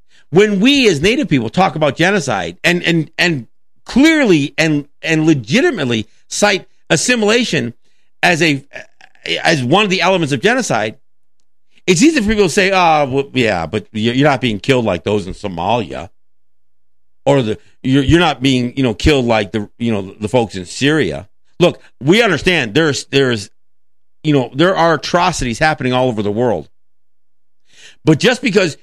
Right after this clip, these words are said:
you can ratchet up the death and destruction or the, or the,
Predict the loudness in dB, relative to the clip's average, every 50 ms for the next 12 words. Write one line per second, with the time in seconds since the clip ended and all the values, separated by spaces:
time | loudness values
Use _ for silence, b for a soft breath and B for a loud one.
0 | -16 -8 -6 -2 0 2 2 2 0 0 0 0 0 0 -2 -4 -4 -2 0 2
1 | 0 0 -2 -4 -12 -20 -20 -20 -20 -20 -20 -20 -20 -18 -6 -2 -2 -2 0 0
2 | 0 0 0 0 -2 -2 -2 -4 -2 0 0 0 0 0 -2 -2 0 0 0 0
3 | 0 0 0 0 0 0 0 -2 -4 -6